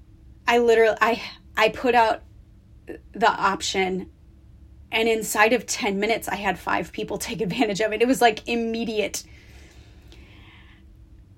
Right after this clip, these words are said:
And people took advantage of it because they trust me,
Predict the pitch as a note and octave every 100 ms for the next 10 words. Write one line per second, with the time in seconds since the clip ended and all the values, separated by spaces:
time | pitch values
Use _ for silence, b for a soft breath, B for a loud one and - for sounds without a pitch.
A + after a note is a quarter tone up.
0 | - - - - - - - A#3 A#3 C4
1 | D4 D#4 C#4 G3 G#3+ A#3 A#3 G#3 G#3+ G3
2 | G3+ E3+ E3+ - G#3+ - - F3+ G3 F#3+